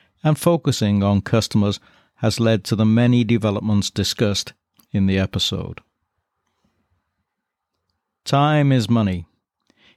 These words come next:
If you can reduce time and processes in the supply chain, then it takes out cost, while output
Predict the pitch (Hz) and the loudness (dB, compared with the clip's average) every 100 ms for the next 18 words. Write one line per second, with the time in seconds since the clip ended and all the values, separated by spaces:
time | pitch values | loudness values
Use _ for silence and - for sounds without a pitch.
0 | - 123 135 139 139 139 127 190 - - | -6 -2 0 0 2 2 0 -2 -2 0
1 | 135 139 139 117 - 120 113 123 110 117 | 2 2 2 0 0 0 0 0 0 0
2 | 107 95 95 - 101 113 117 - 113 113 | 0 0 -2 -4 0 2 2 2 0 0
3 | - - - _ - 143 139 135 _ _ | -4 -20 -20 _ -2 0 0 -2 _ _
4 | _ _ _ - - 180 - 135 120 - | _ _ _ -6 -2 -2 0 0 0 -2
5 | - 101 92 - - - _ _ _ _ | -2 -2 -2 -8 -12 -20 _ _ _ _
6 | _ _ - 101 98 113 113 - 104 - | _ _ -4 0 2 2 0 0 -2 -2